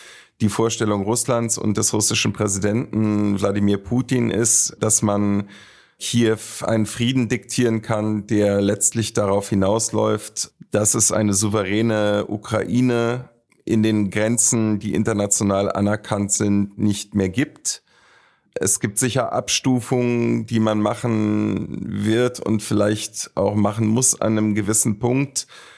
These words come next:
was die Gebiete angeht, die die Ukraine zurückerhält von Russland oder eben auch nicht. Aber ich würde mal sagen, unter, äh, der Schwelle der Linien des vierundzwanzigsten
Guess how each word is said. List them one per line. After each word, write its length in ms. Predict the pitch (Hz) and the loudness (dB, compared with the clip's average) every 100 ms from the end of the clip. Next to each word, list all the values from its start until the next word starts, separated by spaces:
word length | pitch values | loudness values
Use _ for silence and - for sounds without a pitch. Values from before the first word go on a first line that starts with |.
| - _ _ - - | -20 _ _ -20 -4
was 420 | 113 113 - - | 0 2 2 2
die 160 | 113 101 | 0 0
Gebiete 560 | 104 107 120 113 120 | 0 0 0 2 0
angeht, 720 | 90 110 107 107 107 - - | 2 0 2 2 0 -4 -4
die 80 | 110 | 0
die 100 | 107 | 2
Ukraine 600 | 85 101 117 - 110 107 | 0 -2 -2 2 2 2
zurückerhält 680 | - 104 107 - - 107 107 | 2 2 0 0 0 0 -2
von 180 | 113 104 | -2 0
Russland 800 | 104 110 107 101 101 101 - - | 0 0 0 2 0 -2 -8 -8
oder 300 | - 101 98 | -2 0 2
eben 220 | 95 101 - | 2 2 0
auch 180 | 92 | -2
nicht. 440 | 104 120 - - - - - - - _ | 0 0 -2 -8 -12 -20 -20 -20 -20 _
Aber 380 | - 104 101 98 | -4 0 2 0
ich 200 | 104 - | -4 -2
würde 160 | 107 101 | 0 2
mal 240 | 104 101 | 2 2
sagen, 500 | 101 101 101 104 101 | 0 2 0 0 0
unter, 1200 | 113 120 127 110 104 104 101 - - 80 80 73 | 0 0 0 0 2 2 0 -2 -2 -2 -2 -2
äh, 60 | - - - - - | -6 -10 -16 -20 -4
der 120 | 113 | -2
Schwelle 720 | 104 - 107 107 107 107 110 - - - _ _ _ - | 0 0 2 2 2 2 -2 -8 -20 -20 _ _ _ -2
der 100 | 104 | 0
Linien 420 | 98 107 120 110 | 2 2 2 2
des 160 | 101 - | 0 0
vierundzwanzigsten 1600 | - 113 107 110 107 - - - 107 104 104 101 98 98 98 | 0 0 0 0 -2 -2 -2 -2 0 0 2 2 2 0 -2